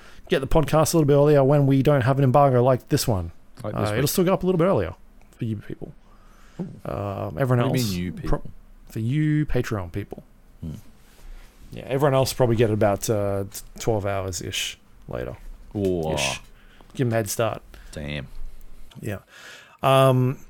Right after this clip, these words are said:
Speaker 1: but yes, thank you to everyone that does that.
Speaker 2: Thank you
Speaker 1: We
Speaker 2: so much.
Speaker 1: appreciate the support.
Speaker 2: We do.
Speaker 1: Uh, and there you go. That is the, uh, podcast, Job, for this week. Next week,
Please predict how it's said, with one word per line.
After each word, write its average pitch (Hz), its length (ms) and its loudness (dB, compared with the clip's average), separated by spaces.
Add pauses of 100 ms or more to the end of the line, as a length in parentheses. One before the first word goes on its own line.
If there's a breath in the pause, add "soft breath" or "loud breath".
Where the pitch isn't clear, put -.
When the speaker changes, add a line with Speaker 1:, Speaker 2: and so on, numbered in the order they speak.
(460)
Speaker 1:
but 123 160 0
yes, 131 240 2
thank 127 220 2
you 117 120 4
to - 80 0
everyone 113 320 0
that 101 60 -6
does 120 180 2
that. 139 80 4
Speaker 2:
Thank 143 140 2
you 113 40 2
Speaker 1:
We 110 60 2
Speaker 2:
so 110 160 4
much. 85 100 -2
Speaker 1:
appreciate 170 500 0 (240)
the 175 100 0
support. - 600 2
Speaker 2:
We 85 80 -6
do. 69 280 -10
Speaker 1:
Uh, 139 340 2 (480)
and 139 160 2
there 170 100 8
you 208 80 0
go. 196 220 6
That 156 200 4
is 190 200 0
the, 180 260 4
uh, 180 120 4
podcast, 175 580 2
Job, 156 280 2
for 127 80 0
this 147 240 2
week. 139 240 4
Next 139 300 2
week, 131 480 4